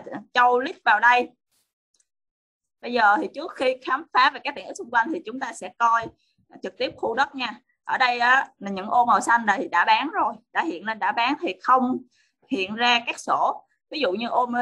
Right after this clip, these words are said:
mười bốn này nè thì còn, thì sẽ hiện ra sổ lô B mười bốn và sẽ xem được trực tiếp sổ, thông tin sổ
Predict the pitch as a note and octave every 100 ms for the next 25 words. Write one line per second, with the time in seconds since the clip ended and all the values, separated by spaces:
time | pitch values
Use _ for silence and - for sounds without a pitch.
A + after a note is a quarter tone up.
0 | B3 A3+ F#3 G#3 C4+ C#4 G3+ A3+ - _
1 | _ _ - F3+ - G#3 F2+ - _ _
2 | _ F#3+ F#3 F3 F#3 F3 E3 G#3+ A3+ G#3
3 | - A#2+ A3+ C4+ A#3+ A3+ A#3 A3+ A3 G3
4 | G3 A3+ C4 _ _ _ - A3+ A#3 G3
5 | B3+ - D4+ D4+ C#4+ A#3 G#3 G3+ _ A#3+
6 | A3+ _ C#4 F#4 - - E3 G3 - -
7 | C#4 C4 C#4 C#4 C4+ E3 D3 A#3+ -